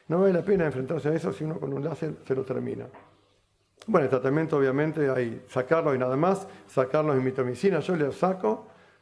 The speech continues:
del lecho, doy vuelta, la saco del flap y le pongo mitomicina. Si recibe por tercera vez, le hago una P T K arriba, lo más suavecita que, que pueda.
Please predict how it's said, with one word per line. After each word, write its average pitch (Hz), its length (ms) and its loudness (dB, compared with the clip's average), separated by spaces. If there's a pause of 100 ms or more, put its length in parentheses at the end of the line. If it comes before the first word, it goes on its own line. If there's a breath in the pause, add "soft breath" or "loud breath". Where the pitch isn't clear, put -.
(140 loud breath)
del 123 440 0
lecho, 196 720 0
doy 135 140 4
vuelta, 180 340 2
la 127 80 0
saco 156 300 2
del 131 100 4
flap 208 320 0 (260 loud breath)
y 131 60 -8
le 131 60 4
pongo 143 240 2
mitomicina. 120 640 -4 (460)
Si 131 160 2
recibe 180 400 4
por 160 180 0
tercera 165 380 0
vez, 196 180 2
le 147 80 2
hago 147 100 2
una 139 180 2
P 135 120 0
T 131 160 -2
K 147 120 2
arriba, 147 320 2
lo 123 120 -2
más 131 180 -2
suavecita 127 500 -6
que, 120 120 -8 (280)
que 58 280 -6
pueda. - 320 -12